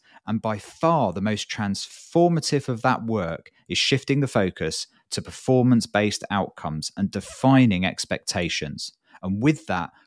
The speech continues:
comes the collective accountability. We know enough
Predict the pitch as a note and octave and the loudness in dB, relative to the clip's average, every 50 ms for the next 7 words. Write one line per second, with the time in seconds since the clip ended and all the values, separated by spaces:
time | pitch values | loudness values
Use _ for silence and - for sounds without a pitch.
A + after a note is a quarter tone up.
0 | _ - - - - B2+ A#2+ A2 G2 - - F#2+ F2+ - - G2 E2 - - - | _ -16 -6 -2 0 0 2 2 0 -2 -4 -8 -10 -8 -6 -6 -6 -6 -8 -10
1 | F#2+ - - - - G2+ F2 D#2+ - - - - F#2 F2 E2+ E2 - - D2+ - | -10 -10 -10 -8 -4 -4 -2 -2 -4 -4 -2 0 0 0 0 -2 -4 -6 -8 -8
2 | _ _ _ _ _ _ _ _ _ _ _ _ _ _ _ _ _ _ _ _ | _ _ _ _ _ _ _ _ _ _ _ _ _ _ _ _ _ _ _ _
3 | _ _ _ _ - - - - _ _ _ _ _ _ _ _ _ _ _ _ | _ _ _ _ -20 -20 -20 -20 _ _ _ _ _ _ _ _ _ _ _ _
4 | - B2+ C#3+ F3+ G3 F#3+ F3 E3+ E3+ F#3 F3+ F3 D3 C3 C3+ D3+ E3+ D3+ F#2+ D#2 | -2 2 4 6 6 8 6 6 6 6 4 4 4 4 4 4 4 4 2 0
5 | - - - - - | -2 -8 -18 -20 -20